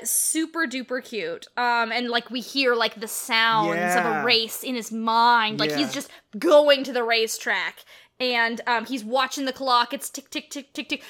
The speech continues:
Speaker 1: And it says he's watching it like, like it's the flag, like it's time to
Speaker 2: Exactly.
Speaker 1: go. And we hear the shot, and then a hard cut to Susan Sarandon's face saying, "Distracted." <laughs>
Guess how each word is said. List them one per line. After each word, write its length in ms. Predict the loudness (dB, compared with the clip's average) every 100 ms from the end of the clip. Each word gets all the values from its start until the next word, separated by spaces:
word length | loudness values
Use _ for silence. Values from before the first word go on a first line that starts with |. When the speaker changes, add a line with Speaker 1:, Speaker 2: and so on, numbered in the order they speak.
| -10
Speaker 1:
And 80 | -6
it 80 | -2
says 200 | -4 -4
he's 200 | -6 -6
watching 460 | 4 4 4 0 -4
it 160 | -4 0
like, 320 | 0 0 -4 -20 -6
like 280 | 2 2 2
it's 140 | -4
the 120 | -4
flag, 560 | -2 2 4 8 6 6
like 220 | 2 2
it's 100 | 2 2
time 320 | 4 4 4
to 60 | 0
Speaker 2:
Exactly. 80 | 2
Speaker 1:
go. 480 | 2 4 2 -2 -8 -20 -20 _
And 100 | -2
we 80 | 0
hear 220 | -2 -2 -2
the 80 | -2
shot, 440 | 2 6 6 4 0 _ _ _ _ _ _ _ _ _
and 140 | 0
then 80 | 2
a 40 | 2
hard 380 | 6 6 6
cut 300 | 4 2 2
to 80 | 0
Susan 360 | 0 2 2 0
Sarandon's 600 | 0 4 6 6 0 0
face 260 | 2 2 2
saying, 320 | 0 0 -4 _ -14
"Distracted." 840 | -8 0 0 0 -6 -8 -8 -10
<laughs> 60 | _